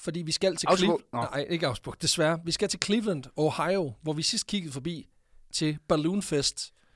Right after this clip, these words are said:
Speaker 1: nineteen eighty-six.
Speaker 2: Hvorfor fanden er de så ringe til det der public-, publicity stunts?
Speaker 1: Jamen, jeg ved det ikke. Øhm, dengang, ja, da, altså, i dag skal vi så lidt længere tilbage. Vi skal nemlig tilbage til nitten fireoghalvfjerds,
Speaker 2: Okay.
Speaker 1: hvor byen om muligt var i endnu større problemer,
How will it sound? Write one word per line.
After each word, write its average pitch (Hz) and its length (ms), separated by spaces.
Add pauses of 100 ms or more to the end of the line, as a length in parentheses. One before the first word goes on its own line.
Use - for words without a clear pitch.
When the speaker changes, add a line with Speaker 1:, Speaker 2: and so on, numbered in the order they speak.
(120)
Speaker 1:
nineteen 160 380
eighty-six. 135 640
Speaker 2:
Hvorfor 180 260
fanden 175 460
er 151 100
de 147 120
så 151 140
ringe 151 180
til 139 160
det 135 100
der 135 120
public-, 131 440 (120)
publicity 135 480
stunts? 123 480 (100)
Speaker 1:
Jamen, 165 200
jeg 160 80
ved 160 120
det 127 60
ikke. - 300
Øhm, 156 800 (380)
dengang, 202 680 (180)
ja, 156 180 (120)
da, 185 40
altså, 180 360 (200)
i 190 100
dag 214 200
skal 190 140
vi 175 40
så 202 120
lidt 185 160
længere 202 180
tilbage. 180 420
Vi 175 80
skal 170 180
nemlig 170 180
tilbage 165 180
til 170 140
nitten 170 260
fireoghalvfjerds, 180 680 (400)
Speaker 2:
Okay. 165 180
Speaker 1:
hvor 226 100
byen 165 180
om 165 100
muligt 202 400
var 143 120
i 139 200
endnu 220 160
større 196 360
problemer, 160 680